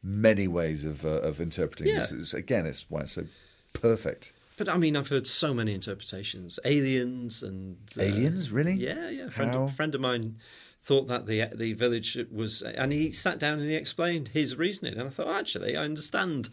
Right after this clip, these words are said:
Speaker 2: where you're coming from." Um, you know, it does make sense. I did, I personally don't see it that way, but he's entitled to that interpretation. And
Speaker 1: Yeah.
Speaker 2: that's how he watches it. But you can watch it over a course of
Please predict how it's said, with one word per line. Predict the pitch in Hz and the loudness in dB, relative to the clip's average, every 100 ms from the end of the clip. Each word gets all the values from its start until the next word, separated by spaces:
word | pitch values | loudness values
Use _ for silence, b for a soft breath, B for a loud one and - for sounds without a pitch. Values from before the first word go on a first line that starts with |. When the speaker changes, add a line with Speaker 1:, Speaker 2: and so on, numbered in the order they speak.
| B B B | B B B
Speaker 2:
where | 139 | 6
you're | 131 123 | 6 6
coming | 123 117 107 | 0 -4 -6
from." | - 104 - | -12 -16 -14
Um, | - - - | -12 -12 -6
you | - | -2
know, | 107 | -2
it | 110 - | -2 0
does | 151 123 | 2 4
make | 123 113 110 | 2 0 0
sense. | - 165 - - - B B B - | -2 -2 -4 -8 -8 B B B -8
I | - | -8
did, | 113 120 - | -6 -6 -2
I | 120 131 - | -2 -2 -6
personally | - 117 113 95 | -2 0 0 -4
don't | 82 90 - | -8 -8 -6
see | 110 | -6
it | 104 | -6
that | 107 110 | -8 -8
way, | 139 | -6
but | 160 135 - | -4 -4 -6
he's | - 120 110 | -6 -4 -2
entitled | 110 117 110 123 | -2 -2 -4 -6
to | 117 | -6
that | 104 | -6
interpretation. | 110 120 120 - 135 - 107 110 B B | -2 -4 -4 -4 -4 -4 -6 -14 B B
And | 160 | 10
Speaker 1:
Yeah. | 170 | 12
Speaker 2:
that's | 113 | 10
how | 147 147 | 6 4
he | |
watches | 151 214 - 104 | 4 2 -2 -4
it. | - b b b - | -8 b b b -4
But | 165 | 0
you | 175 | 0
can | 175 180 | 0 2
watch | 180 - | 2 4
it | 180 | 4
over | - 165 151 156 | 6 6 6 0
a | |
course | 151 175 165 - | -2 0 0 0
of | 143 | -4